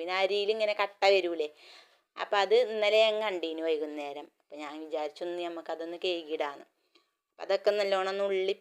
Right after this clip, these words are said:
പെറുക്കി കളഞ്ഞ് നല്ലോണം ഒന്ന് പാറ്റിയെടുത്ത് നല്ലോണം കഴുകി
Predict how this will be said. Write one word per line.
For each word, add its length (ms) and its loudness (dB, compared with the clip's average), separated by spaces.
പെറുക്കി 340 0
കളഞ്ഞ് 480 0
നല്ലോണം 360 -6
ഒന്ന് 100 -8
പാറ്റിയെടുത്ത് 760 -2
നല്ലോണം 420 -4
കഴുകി 500 0